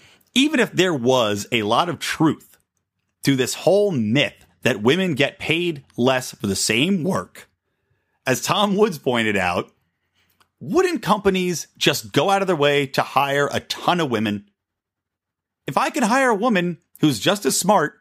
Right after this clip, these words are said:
to do the same work just as well, why am I paying a man to do it?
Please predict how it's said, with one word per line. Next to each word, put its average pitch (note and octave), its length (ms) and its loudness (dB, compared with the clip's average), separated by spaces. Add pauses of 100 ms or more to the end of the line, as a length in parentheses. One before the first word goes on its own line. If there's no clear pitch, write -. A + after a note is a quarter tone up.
(320)
to C#3 80 -6
do F3 120 2
the D#3+ 80 -4
same F#3+ 300 0
work G3+ 240 0
just G3 300 -2
as B2+ 120 0
well, D3+ 420 0 (1120)
why D4+ 180 4
am F#4+ 120 -2
I D4+ 80 0
paying B3 300 2
a G#3+ 40 0
man G3+ 220 2
to C#3+ 60 0
do A#2 160 2
it? - 120 -18